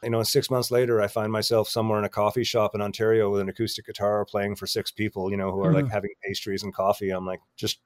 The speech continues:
Speaker 1: "Okay, what am I fucking doing?" And I really didn't know.
Speaker 2: <laughs>
Speaker 1: Um, but I knew that I wanted to do stuff that I'd missed so far. And I fell back into the catalog of Bob Dylan and Leonard Cohen and Ron Hines and Nick Drake,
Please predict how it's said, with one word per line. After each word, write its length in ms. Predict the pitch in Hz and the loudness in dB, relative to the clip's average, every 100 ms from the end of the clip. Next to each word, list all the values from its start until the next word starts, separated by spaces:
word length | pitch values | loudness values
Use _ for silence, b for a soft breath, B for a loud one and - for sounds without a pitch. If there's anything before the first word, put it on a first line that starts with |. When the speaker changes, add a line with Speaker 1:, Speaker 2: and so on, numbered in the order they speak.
| _ 151 | _ 2
Speaker 1:
"Okay, 240 | 135 117 | 4 4
what 380 | 104 107 139 156 | 2 4 4 6
am 120 | 147 | 4
I 120 | 117 | 2
fucking 640 | - - - - 131 127 131 | -2 -10 -12 -10 0 2 4
doing?" 360 | 151 160 113 | 6 6 6
And 100 | 117 | 8
I 40 | 139 | 8
really 300 | 147 170 165 | 8 8 8
didn't 320 | 170 165 160 | 6 6 6
know. 340 | 165 180 170 165 | 8 8 8 6
Speaker 2:
<laughs> 40 | |
Speaker 1:
Um, 320 | 113 113 110 - - | 6 6 2 -10 0
but 100 | 135 | 4
I 100 | 123 | 6
knew 320 | 139 156 170 | 6 8 8
that 140 | 151 139 | 10 8
I 80 | |
wanted 480 | 131 123 131 131 113 | 6 4 2 2 -2
to 320 | - 131 123 | 0 2 0
do 480 | 110 131 131 127 123 - | 2 4 4 4 0 -2
stuff 500 | - 135 123 - - 120 | 0 2 0 -2 -16 -2
that 160 | 117 | 2
I'd 160 | 113 107 | 2 2
missed 440 | 113 - - - | -2 -2 -4 -2
so 140 | 113 101 | 0 0
far. 440 | 104 87 80 - b | 0 -2 -2 -8 b
And 160 | 117 107 | -2 0
I 140 | 107 | 0
fell 380 | 98 - 120 117 | -2 0 2 4
back 340 | 107 110 107 113 | 4 2 2 0
into 300 | 107 110 104 | -2 -2 -6
the 80 | |
catalog 520 | 98 107 104 110 104 101 | -2 0 2 2 0 0
of 100 | 107 | 0
Bob 260 | 101 101 | 0 0
Dylan 360 | 113 107 104 101 | 0 2 0 -2
and 120 | 101 | -2
Leonard 280 | 101 98 95 | -2 -4 -4
Cohen 400 | 107 104 104 98 | -4 -2 -2 -4
and 160 | 95 | -4
Ron 260 | 101 101 101 | -2 -2 -4
Hines 540 | 87 104 104 101 101 104 | -4 -4 -2 -2 -4 -4
and 160 | 95 | -4
Nick 180 | 101 - | -6 -6
Drake, 460 | - 107 101 - | -2 0 0 -4